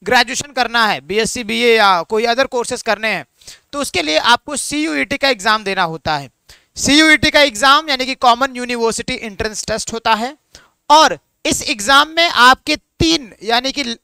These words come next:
सेक्शन होते हैं। सेक्शन फर्स्ट ए में आपका लैंग्वेज होता है, लैंग्वेज आपका हिंदी और इंग्लिश होता है। सेक्शन सेकंड में आपका डोमेन होता है। डोमेन का मतलब होता है कि आपके जो सब्जेक्ट हैं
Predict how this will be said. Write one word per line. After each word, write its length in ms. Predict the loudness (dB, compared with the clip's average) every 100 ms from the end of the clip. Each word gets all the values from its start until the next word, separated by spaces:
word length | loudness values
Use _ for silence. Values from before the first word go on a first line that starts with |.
| -12
सेक्शन 400 | -6 -4 -2 -2
होते 220 | -2 -2
हैं। 120 | -2
सेक्शन 320 | -2 -8 -6 -6
फर्स्ट 360 | -4 -4 -4 -4
ए 100 | -2
में 120 | 0
आपका 280 | 0 2 0
लैंग्वेज 420 | 0 -2 -2 -4
होता 220 | -2 0
है, 80 | 2
लैंग्वेज 320 | 0 -2 -4
आपका 180 | -2 -4
हिंदी 240 | -6 -6
और 120 | -6
इंग्लिश 260 | -6 -8 -10
होता 240 | -4 -2
है। 120 | -2 -4 _ -20 -20 -20 _
सेक्शन 400 | -4 -2 0 -4
सेकंड 300 | -4 -2 0
में 160 | 0 2
आपका 380 | 2 4 4 2
डोमेन 440 | 0 -4 -2 -2
होता 280 | -2 0 2
है। 120 | 2
डोमेन 360 | 0 -6 -6 -6
का 100 | -4
मतलब 300 | -4 -4 -4
होता 240 | -2 0
है 120 | 0
कि 100 | -2
आपके 400 | 0 0 0 -2
जो 320 | -2 -4 -6 -10 _ -14
सब्जेक्ट 580 | 0 0 2 -4 -4 -4
हैं 300 | -2 -4